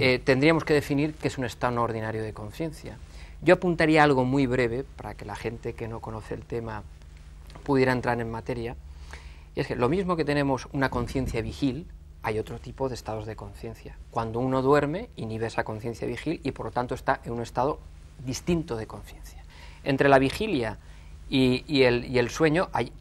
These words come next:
múltiples estados intermedios. Podemos conocer, vulgarmente se habla del duerme vela, es un estado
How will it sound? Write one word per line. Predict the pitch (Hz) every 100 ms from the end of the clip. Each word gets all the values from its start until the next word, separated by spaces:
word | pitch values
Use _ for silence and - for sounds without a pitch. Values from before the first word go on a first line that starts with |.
| -
múltiples | 127 165 226 - 117
estados | - - 110 110 - - - -
intermedios. | 120 - 113 139 120 170 - - - - -
Podemos | 110 113 113
conocer, | - 113 110 -
vulgarmente | 110 107 113 113 107 117
se | 117
habla | 113 113
del | 113 113 113
duerme | 120 113 110 113
vela, | 127 120 - - -
es | -
un | - 110
estado | - 110 117